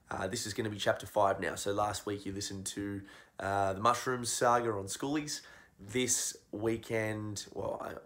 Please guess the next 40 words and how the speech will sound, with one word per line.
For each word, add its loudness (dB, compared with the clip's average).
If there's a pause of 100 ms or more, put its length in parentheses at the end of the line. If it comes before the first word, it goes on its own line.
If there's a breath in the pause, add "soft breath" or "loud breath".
I'm -14
assuming, -4
I'm -4
not -4
sure 0
when 0
you're -6
gonna -6
be -6
listening -2
to 0
it, 0
but -6
maybe -4
in -8
your -4
commute -4
tomorrow 0
morning, 4 (440 loud breath)
um, 4 (200)
Monday -2
morning -4
that -2
is, -6
for -2
all 4
our 4
overseas 0
listeners. -2 (500 loud breath)
Uh, 4
tomorrow, 6 (140)
and -2
this, -2
this -4
episode 0
is -4
all 0
gonna -6
be -2
about, -4